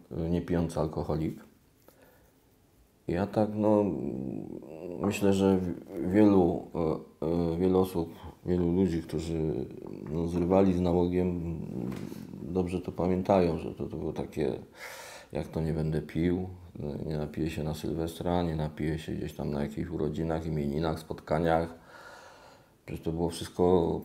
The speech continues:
planowane. Ja sobie planowałem, że brałem kalendarz, o, tu mogę się napić, tu mogę się napić, tu mogę się napić.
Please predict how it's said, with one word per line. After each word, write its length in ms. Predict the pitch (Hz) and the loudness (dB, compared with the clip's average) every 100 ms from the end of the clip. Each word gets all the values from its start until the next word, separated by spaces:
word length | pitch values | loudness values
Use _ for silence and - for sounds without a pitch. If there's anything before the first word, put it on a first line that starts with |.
| - | 2
planowane. 540 | 90 92 98 107 98 | 6 8 10 12 10
Ja 60 | 87 | 6
sobie 180 | 90 76 | 2 0
planowałem, 640 | 87 90 95 98 87 82 | 2 4 8 8 8 6
że 260 | 78 80 78 | 0 -2 0
brałem 300 | 82 82 85 | 2 2 2
kalendarz, 540 | 80 80 78 85 85 | 4 4 4 2 2
o, 100 | 76 | 0
tu 140 | 76 | 0
mogę 240 | 87 87 90 | 0 0 0
się 80 | 90 | 0
napić, 280 | 87 85 78 | 0 -2 -2
tu 80 | |
mogę 220 | 85 87 85 | -2 -2 -2
się 80 | |
napić, 280 | 87 82 85 | -2 -2 -4
tu 80 | 78 | -4
mogę 240 | 76 71 | -4 -4
się 100 | 78 | -8
napić. 440 | 82 - - - | -8 -10 -14 -20